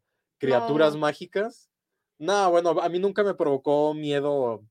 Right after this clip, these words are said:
Speaker 1: pensar que mis juguetes pudieran moverse. Más bien era emociones de
Speaker 2: Es que de tanto que te
Speaker 1: No,
Speaker 2: gustaba la
Speaker 1: eh,
Speaker 2: película,
Speaker 1: sí,
Speaker 2: querías
Speaker 1: es que
Speaker 2: que
Speaker 1: yo
Speaker 2: pasara.
Speaker 1: sí, yo la verdad
Speaker 2: <laughs>
Speaker 1: la tenía en V H S, la ponía ahí en, en el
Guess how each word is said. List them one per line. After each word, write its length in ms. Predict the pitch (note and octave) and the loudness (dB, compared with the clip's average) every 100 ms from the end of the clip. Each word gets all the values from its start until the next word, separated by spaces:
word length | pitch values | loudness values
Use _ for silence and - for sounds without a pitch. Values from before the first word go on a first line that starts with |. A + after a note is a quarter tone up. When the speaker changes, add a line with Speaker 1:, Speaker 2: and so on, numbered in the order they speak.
| _ | _
Speaker 1:
pensar 400 | B2+ A#2 A2+ A#2 | -4 -4 -4 -4
que 120 | C3+ C3 | -4 -4
mis 520 | A2+ G#2 G2 - _ _ _ | -6 -10 -10 -16 _ _ _
juguetes 500 | - G#2+ A2 B2+ A#2 | -10 -6 -4 -4 -6
pudieran 380 | A#2 A2 A2+ B2 | -6 -4 -4 -4
moverse. 460 | G2+ G#2+ A#2+ E3 - _ _ _ _ | -4 -4 -6 -10 -14 _ _ _ _
Más 160 | A2+ A2 | -6 -4
bien 160 | B2 B2+ | -2 0
era 100 | C3+ | -2
emociones 580 | B2 G#2 A2 A2 A#2 A2 | -2 -6 -6 -4 -6 -4
de 380 | G2+ F2+ F#2 | -4 -4 -6
Speaker 2:
Es 120 | - C4 | -6 2
que 80 | |
de 80 | E4 | 4
tanto 240 | D4 C#4+ E4 | 4 2 2
que 80 | C#4 | 2
te 100 | C4 | 4
Speaker 1:
No, 20 | |
Speaker 2:
gustaba 340 | C#4 F4+ F4 | 8 10 10
la 120 | D#4+ | 8
Speaker 1:
eh, 0 | |
Speaker 2:
película, 460 | B3 A#3+ B3+ E4 C#4+ | 4 -2 -2 0 2
Speaker 1:
sí, 0 | |
Speaker 2:
querías 280 | A#3+ A3 G#3+ | 6 6 6
Speaker 1:
es 40 | |
que 80 | A#3 | 2
Speaker 2:
que 20 | |
Speaker 1:
yo 100 | A#3+ | 2
Speaker 2:
pasara. 380 | A#3 A#3+ B3+ A#3 | 2 2 4 4
Speaker 1:
sí, 40 | |
yo 120 | F#3+ G3+ | 4 6
la 100 | G#3 | 6
verdad 360 | E3+ F3+ G#3 - | 8 6 6 0
Speaker 2:
<laughs> 140 | - | -2
Speaker 1:
la 180 | E3 E3+ | 0 2
tenía 300 | D3+ C#3+ D#3+ | 2 2 -2
en 80 | E3+ | 2
V 140 | E3+ | 4
H 420 | E3 E3 - D#3 | 4 2 0 0
S, 280 | E3 - G3+ | 0 -4 -8
la 200 | D3 A2+ | -6 -6
ponía 340 | A2+ A2 A#2 C3 | -6 -8 -4 -4
ahí 160 | C#3 | -2
en, 380 | C#3+ C3+ B2 B2+ - | -2 -6 -12 -16 -18
en 200 | G#2+ G#2+ | -12 -8
el 440 | G#2+ G#2 G2+ | -8 -8 -8